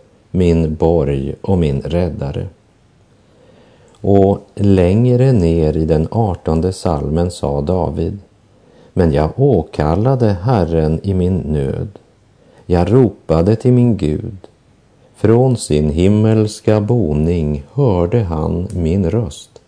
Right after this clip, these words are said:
Mitt rop till honom nådde hans öron." Det vi läste i psalm arton och det vi nu ska läsa i psalm etthundrafyrtiofyra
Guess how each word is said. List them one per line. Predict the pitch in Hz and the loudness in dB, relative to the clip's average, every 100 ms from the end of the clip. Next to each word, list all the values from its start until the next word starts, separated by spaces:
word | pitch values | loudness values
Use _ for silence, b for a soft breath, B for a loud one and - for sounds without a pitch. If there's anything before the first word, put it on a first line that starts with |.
| b b b b | b b b b
Mitt | b 123 135 | b 0 2
rop | 85 110 85 - _ - - - | 2 4 2 -4 _ -20 -20 -6
till | - | -4
honom | 85 104 69 78 85 69 67 _ _ | -2 -2 0 0 -2 -4 -8 _ _
nådde | 85 85 98 71 76 85 | -4 0 0 0 -2 -2
hans | 80 67 71 - - - | -4 -4 -8 -14 -18 -8
öron." | 82 80 73 80 95 - _ _ _ _ _ _ _ B B B B B B B B B | -4 -4 -6 -8 -10 -14 _ _ _ _ _ _ _ B B B B B B B B B
Det | 120 | 2
vi | 139 | 4
läste | 160 101 - - | 4 2 0 -2
i | - 117 | 0 0
psalm | - 85 82 85 - | 0 0 0 -2 -2
arton | 110 76 71 _ 78 82 101 95 | -2 -2 -6 _ -2 0 0 0
och | 85 78 - | 0 -4 -6
det | 95 95 | 0 0
vi | 87 92 | 2 2
nu | 110 85 85 | 2 2 0
ska | - 90 82 | -4 0 0
läsa | 90 95 76 - 82 82 | 2 2 0 -4 -4 -2
i | 104 | -4
psalm | - 85 82 85 92 - | -2 0 0 0 -2 -4
etthundrafyrtiofyra | 80 - - 76 78 80 87 87 82 - 80 78 110 101 82 92 | -8 -8 -4 -2 0 -2 -4 -4 -4 -2 -4 -4 -4 -2 -2 -2